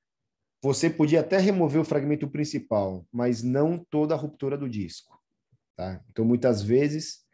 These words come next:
a gente tinha fragmento roto discal dentro ainda do espaço discal, que não teria se exteriorizado ainda pra dentro do canal,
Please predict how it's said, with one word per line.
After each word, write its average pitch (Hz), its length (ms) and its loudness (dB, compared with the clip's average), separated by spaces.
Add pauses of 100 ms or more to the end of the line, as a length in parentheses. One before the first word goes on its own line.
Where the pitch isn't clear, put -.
(300)
a 107 80 -4
gente 117 220 -2
tinha 123 220 2
fragmento 120 600 0
roto 151 500 2
discal 135 640 -2 (500)
dentro 143 540 0
ainda 120 220 0
do 113 80 -6
espaço 107 460 -6
discal, 113 460 -2
que 123 120 -2
não 120 260 0 (160)
teria 120 340 2
se - 180 -6
exteriorizado 110 720 -2
ainda 104 200 -2
pra 101 180 -8
dentro 101 260 -4
do 110 60 -4
canal, 131 460 2